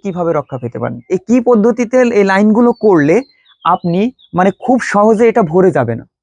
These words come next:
এই যে সেপটিক ট্যাঙ্কে আমরা কোন কোন লাইনগুলো দিচ্ছি, সেপটিক ট্যাঙ্কে আমার লাইন থাকবে শুধু কোমোডের আর প্যানেল লাইন, ঠিক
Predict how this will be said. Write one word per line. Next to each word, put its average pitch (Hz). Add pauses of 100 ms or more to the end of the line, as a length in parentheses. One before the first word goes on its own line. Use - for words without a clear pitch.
(460)
এই 247
যে 269
সেপটিক 247
ট্যাঙ্কে 170 (600)
আমরা 196 (120)
কোন 269 (120)
কোন 233 (120)
লাইনগুলো 156
দিচ্ছি, - (640)
সেপটিক 214
ট্যাঙ্কে 247 (200)
আমার 190 (100)
লাইন 170 (100)
থাকবে 190 (100)
শুধু 190 (540)
কোমোডের 165 (200)
আর 139
প্যানেল 117
লাইন, 104 (520)
ঠিক 233